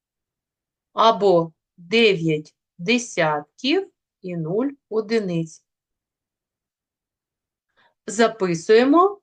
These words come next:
за допомогою дев'яти доданків по десять. Число сто записуємо трьома цифрами. Один,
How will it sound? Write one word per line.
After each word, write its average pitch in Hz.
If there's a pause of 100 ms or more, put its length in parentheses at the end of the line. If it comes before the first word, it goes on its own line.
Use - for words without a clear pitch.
(300)
за 220
допомогою 214 (420)
дев'яти 226
доданків 208 (320)
по 233
десять. 160 (1500)
Число 254
сто 220 (1040)
записуємо 277
трьома 208
цифрами. 185 (800)
Один, 190